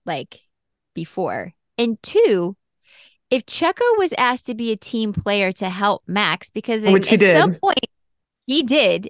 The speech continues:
Speaker 1: I mean, he, like,
Speaker 2: He
Speaker 1: and
Speaker 2: did
Speaker 1: Checo
Speaker 2: the
Speaker 1: even
Speaker 2: work.
Speaker 1: said, he's like, "He's got two championships and I helped him." And he did, because he's the one that defended Lewis Hamilton to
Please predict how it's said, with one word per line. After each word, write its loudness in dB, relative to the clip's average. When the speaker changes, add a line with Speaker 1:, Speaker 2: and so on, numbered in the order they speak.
Speaker 1:
I 0
mean, -2
he, -4
like, -2
Speaker 2:
He 6
Speaker 1:
and 4
Speaker 2:
did 8
Speaker 1:
Checo 2
Speaker 2:
the 8
Speaker 1:
even 8
Speaker 2:
work. 0
Speaker 1:
said, 4
he's -2
like, -12
"He's -16
got 0
two -2
championships -2
and 2
I 0
helped -4
him." -8
And 2
he 0
did, 0
because -2
he's -2
the -2
one 0
that -2
defended -4
Lewis -2
Hamilton -4
to 4